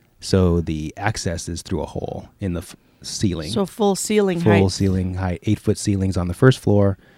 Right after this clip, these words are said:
Speaker 1: Second floor is, um, I think it's four and a half or five feet tall at the peak 'cause it's a gabled roof.
Speaker 2: Right.
Speaker 1: So you walk up, you walk up the stairs through this hole.
Speaker 2: Right.
Speaker 1: And then the entire upstairs is,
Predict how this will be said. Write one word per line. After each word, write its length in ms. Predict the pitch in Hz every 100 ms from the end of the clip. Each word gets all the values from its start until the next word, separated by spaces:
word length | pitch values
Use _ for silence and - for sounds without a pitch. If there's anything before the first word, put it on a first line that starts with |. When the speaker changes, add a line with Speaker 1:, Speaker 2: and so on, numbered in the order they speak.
| _ -
Speaker 1:
Second 280 | 110 104
floor 440 | 98 104 98 95 87
is, 380 | 87 87 87 90
um, 540 | 80 80 80 78 80 - _ - -
I 60 |
think 260 | - 92 90
it's 200 | 82 -
four 540 | - - 92 87 85
and 100 | 85
a 40 | 85
half 260 | 87 80
or 60 | -
five 260 | - -
feet 220 | - - -
tall 260 | 85 80
at 140 | - 95
the 60 | -
peak 420 | - 78 - - _ -
'cause 160 | 95
it's 120 | 82 -
a 60 |
gabled 360 | - 78 76 -
roof. 200 | 85 -
Speaker 2:
Right. 240 | 170 165 - _ - - - - - -
Speaker 1:
So 320 | - 90 85
you 160 | 82 98
walk 220 | 104 -
up, 100 | 98 -
you 120 | 107
walk 200 | 104 101
up 60 | 104
the 60 | 87
stairs 280 | - 98 95
through 100 | 98
this 140 | 85
hole. 460 | - 113 85 82 101 _ _ -
Speaker 2:
Right. 240 | 180 165 - -
Speaker 1:
And 160 | - 196
then 260 | 95 85 -
the 100 | -
entire 280 | 87 92 87
upstairs 380 | 82 - 78 85
is, 300 | - - -